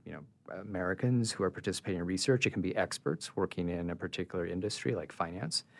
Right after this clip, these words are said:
And so you ask a group of people individually, "What do you think the word likely means?" And some people will be saying as low as forty percent, and others will be saying as high as ninety percent. And so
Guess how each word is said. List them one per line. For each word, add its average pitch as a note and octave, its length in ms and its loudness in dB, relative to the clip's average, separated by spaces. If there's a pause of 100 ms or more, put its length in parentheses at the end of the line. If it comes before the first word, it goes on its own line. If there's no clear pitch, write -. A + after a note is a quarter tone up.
(140)
And B2+ 100 4
so A#2 80 6
you G2 200 6
ask F#2 220 6
a G2 60 -4
group C3 260 4
of - 100 2
people E2 440 -4
individually, G#2+ 580 2
"What E2+ 140 4
do F2 60 0
you E2 40 0
think F2+ 160 -6
the F#2 60 -6
word F2+ 160 0
likely A2+ 280 4
means?" - 360 -6
And F#2+ 180 -2
some G2 180 0
people F#2 240 0
will F#2 100 2
be F2+ 100 0
saying F2 340 0
as D#2+ 140 -6
low D#2+ 260 0
as D2+ 100 -6
forty - 260 -6
percent, D3+ 400 -2
and E2+ 100 -2
others E2 240 0
will E2+ 80 -2
be F2+ 80 -4
saying E2+ 240 -2
as E2 80 -8
high E2+ 120 -2
as E2+ 140 -6
ninety F2+ 260 -4
percent. - 400 -10 (540)
And F#2 120 2
so F#2 440 4